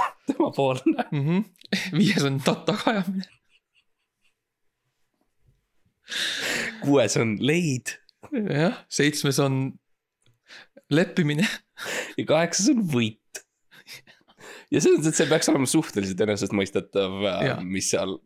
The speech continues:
Speaker 1: mis seal toimub. Need on tõesti lühikesed
Speaker 2: Jah.
Speaker 1: faasid.
Speaker 2: Mhm. Jep. Pole palju seletust vaja ja siis, noh, see ongi armastus, vähemalt meie kogemuses.
Speaker 1: Jah, ja see, see, see on siis A,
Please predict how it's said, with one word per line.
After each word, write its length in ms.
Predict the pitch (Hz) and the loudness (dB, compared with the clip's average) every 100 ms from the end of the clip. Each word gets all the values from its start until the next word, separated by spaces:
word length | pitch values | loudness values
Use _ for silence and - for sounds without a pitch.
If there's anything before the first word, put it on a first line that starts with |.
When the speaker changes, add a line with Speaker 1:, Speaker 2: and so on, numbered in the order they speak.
| - | -12
Speaker 1:
mis 180 | 110 - | -8 -4
seal 100 | 90 | 0
toimub. 240 | 117 104 | 2 2
Need 140 | 107 123 | 0 0
on 40 | |
tõesti 220 | 156 - | 0 2
lühikesed 380 | 117 139 - 98 | 4 4 2 -4
Speaker 2:
Jah. 60 | - | -2
Speaker 1:
faasid. 400 | 104 - 143 - _ - | -2 -4 -10 -12 _ -8
Speaker 2:
Mhm. 380 | - 160 - 233 - _ _ | -4 -2 0 0 -2 _ _
Jep. 240 | 143 147 - _ - - - - - | -8 -8 -10 _ -20 -18 -16 -18 -20
Pole 260 | - 165 156 | -10 0 2
palju 140 | 147 139 | 4 2
seletust 300 | 147 131 208 | 0 0 0
vaja 200 | 277 156 | 2 2
ja 40 | |
siis, 220 | - 175 170 | 2 0 0
noh, 80 | |
see 140 | 151 196 | 0 2
ongi 200 | 185 165 156 160 | 2 2 0 2
armastus, 480 | 240 185 - 127 - | 2 0 -2 -8 -2
vähemalt 240 | 147 139 | 0 0
meie 140 | 139 131 | 0 0
kogemuses. 520 | 127 131 127 135 - _ - | -2 -4 -6 -8 -12 _ -2
Speaker 1:
Jah, 300 | 135 117 113 - | 2 2 0 -2
ja 140 | 117 | 0
see, 140 | 139 151 143 | 2 2 0
see, 180 | - 139 131 123 | 0 0 0 -2
see 100 | 139 | -6
on 80 | 127 | -6
siis 200 | 120 113 | -6 -4
A, 140 | 120 | 0